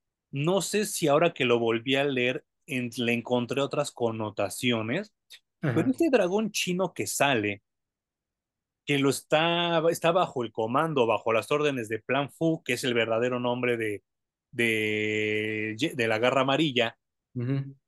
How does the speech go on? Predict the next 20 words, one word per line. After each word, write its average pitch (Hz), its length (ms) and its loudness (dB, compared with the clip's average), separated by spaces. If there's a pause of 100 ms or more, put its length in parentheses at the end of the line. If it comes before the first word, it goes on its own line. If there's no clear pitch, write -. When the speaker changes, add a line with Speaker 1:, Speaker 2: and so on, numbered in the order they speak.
Speaker 1:
¿te 190 120 -4
dan 277 160 0
a 370 40 2
entender 190 520 2
que 226 100 -2
es 220 80 -4
como 247 260 -2
pariente 165 420 2
de 147 140 0
Fin 151 220 -6
Fan 156 220 -4
Foom? 143 300 -2 (1800)
Speaker 2:
Ah, 120 240 -2
yo 156 160 2
no, 160 280 4
no 156 140 4
lo 160 80 4
entendí 143 340 2
así, 143 280 -4
fíjate, 135 640 -6